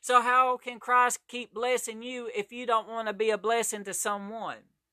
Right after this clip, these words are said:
How do you expect Christ to keep feeding you if you don't want to feed somebody?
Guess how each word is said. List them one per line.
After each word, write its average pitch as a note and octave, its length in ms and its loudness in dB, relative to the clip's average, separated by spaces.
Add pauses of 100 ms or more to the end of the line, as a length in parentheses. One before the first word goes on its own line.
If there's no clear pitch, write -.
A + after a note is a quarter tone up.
(680)
How C4+ 340 6
do B3+ 120 -10
you B3 160 -10
expect C4 480 0
Christ B3 380 4
to A3 60 -16
keep B3 260 -8 (140)
feeding B3+ 480 -4
you B3+ 520 -2 (240)
if G#3+ 220 -2
you B3+ 200 -4
don't A#3+ 280 4
want A#3 200 -4 (300)
to G#3 120 -2
feed A3+ 340 0
somebody? G#3 920 4